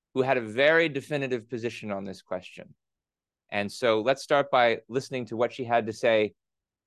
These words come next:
in her Ford Hall Forum talk in nineteen seventy-six, uh, in response to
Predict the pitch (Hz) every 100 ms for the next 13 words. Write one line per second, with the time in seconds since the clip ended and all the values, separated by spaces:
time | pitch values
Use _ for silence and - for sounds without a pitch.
0 | - 113 113 110 107 - 110 - 151 143
1 | 131 131 131 120 113 - 113 110 - 107
2 | 107 110 117 107 117 104 101 95 101 92
3 | - - _ _ _ _ - 95 95 -
4 | 110 107 107 - 107 - 139 131 - -
5 | 123 113